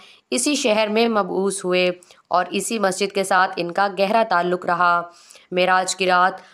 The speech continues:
हजूर पाक सल्लल्लाहु अलैहि वसल्लम को इन्हीं, इसी मस्जिद से उठाया गया। ये मस्जिद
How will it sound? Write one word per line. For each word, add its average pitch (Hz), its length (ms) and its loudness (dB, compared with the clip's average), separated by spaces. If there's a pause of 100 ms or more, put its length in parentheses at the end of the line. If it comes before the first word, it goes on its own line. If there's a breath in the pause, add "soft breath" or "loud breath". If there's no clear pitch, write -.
(160 loud breath)
हजूर 214 320 0
पाक 202 220 2
सल्लल्लाहु 202 540 2
अलैहि 196 760 0
वसल्लम 190 460 0
को 202 240 2
इन्हीं, 226 300 -2
इसी 214 380 -6
मस्जिद 185 360 -2
से 214 180 -4
उठाया 220 460 0
गया। 180 300 0 (480 loud breath)
ये 185 140 0
मस्जिद 185 480 -2